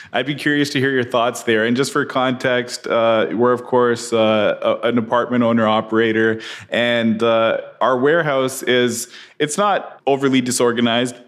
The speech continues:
but it's one area of opportunity for us to improve upon, where we know we wanna get better in terms of our inventory management. So was there anything that stood out to you when you walked through there for the two or three minutes that we spent in there?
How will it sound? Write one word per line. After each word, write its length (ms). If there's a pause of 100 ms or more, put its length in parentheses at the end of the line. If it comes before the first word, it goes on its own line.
but 420
it's 540 (600)
one 600
area 500
of 220
opportunity 640
for 220
us 100
to 140
improve 320
upon, 480 (300)
where 200
we 160
know 240
we 140
wanna 240
get 200
better 400
in 140
terms 300
of 100
our 100
inventory 540
management. 640
So 220
was 220
there 180
anything 500
that 140
stood 220
out 200
to 140
you 380 (260)
when 200
you 100
walked 260
through 240
there 400
for 240 (400)
the 260
two 280
or 60
three 160
minutes 320
that 120
we 80
spent 300
in 80
there? 240